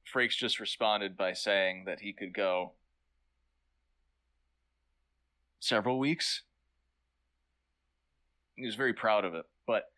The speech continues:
um, we filmed this scene, uh, while we had Marina kinda just lure Frakes out, uh, outside, so he, he wouldn't see it,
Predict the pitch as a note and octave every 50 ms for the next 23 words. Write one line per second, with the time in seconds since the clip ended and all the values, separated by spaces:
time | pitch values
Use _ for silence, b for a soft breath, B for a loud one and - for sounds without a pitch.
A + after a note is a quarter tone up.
0 | b b b b _ _ _ - - A2+ A2 A2 G#2+ G#2 G2+ F#2 - _ _ _
1 | _ _ _ _ _ _ _ _ _ _ _ _ _ _ _ _ _ _ - C3
2 | B2+ B2 - D#3 D3 C#3+ C#3+ C#3 C3 - - - C3 B2+ B2 A#2 A#2 A2+ A2 A2
3 | - _ _ _ _ - G#2 G2+ G2 F#2 F#2 F2+ F2+ F2 F2+ - _ _ _ _
4 | _ _ _ A2+ G#2 G#2+ G2+ G2+ G2+ G2+ G2+ G2 F#2+ F#2+ F#2+ - F#2+ G#2 G2+ G2
5 | G#2 G2 G2 G2 G2 F#2+ F#2+ G#2 G#2 G2+ G2+ F#2 - - G#2 F#2+ F#2 F2 F2+ F2+
6 | - F#2+ F#2 F#2+ F#2+ F#2 F#2 F#2 F#2 - - _ _ _ _ _ _ _ _ _
7 | _ _ _ _ _ _ _ _ _ _ _ _ _ _ _ _ _ _ _ -
8 | - - G#2+ F#2+ F#2 - - - - F#2 F#2+ F#2+ F#2 F2+ - - - F#2 F2+ E2+
9 | E2 D2 F2 F2+ - - - F#2 F2+ F#2+ G2+ G#2 - _ _ _ _ _ _ _
10 | _ _ _ _ _ - - - F#2 F2 E2+ F2+ G2+ F#2+ F#2 F2 E2+ E2 - -
11 | G2 F#2 G2 G2+ -